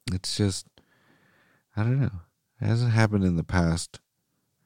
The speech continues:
but I still think they're gonna win. I'll, I'll go modest. I'm gonna go modest, and I'll go two to one. I really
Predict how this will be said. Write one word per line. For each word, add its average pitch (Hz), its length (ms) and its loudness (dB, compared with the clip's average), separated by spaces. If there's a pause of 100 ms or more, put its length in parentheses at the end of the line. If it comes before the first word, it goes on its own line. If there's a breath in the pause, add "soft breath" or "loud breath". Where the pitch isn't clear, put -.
(220)
but 92 80 2
I 98 80 4
still 139 220 2
think 113 180 4
they're 90 100 0
gonna 92 180 6
win. 82 420 2 (760)
I'll, 117 280 4
I'll 107 140 8
go 127 180 10
modest. 85 600 2 (720)
I'm 117 80 2
gonna 127 80 6
go 127 140 10
modest, 95 540 2
and 82 100 -8
I'll 92 100 -2
go 107 140 2
two - 180 0
to 95 80 4
one. 71 320 -2
I 65 60 -6
really 120 420 4